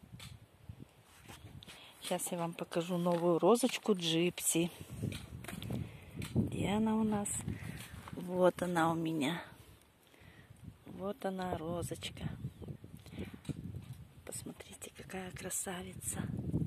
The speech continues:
Да,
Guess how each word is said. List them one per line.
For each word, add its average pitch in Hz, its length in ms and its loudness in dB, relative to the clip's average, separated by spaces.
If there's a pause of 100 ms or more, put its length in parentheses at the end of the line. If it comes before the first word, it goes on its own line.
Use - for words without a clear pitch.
(2750)
Да, 180 480 2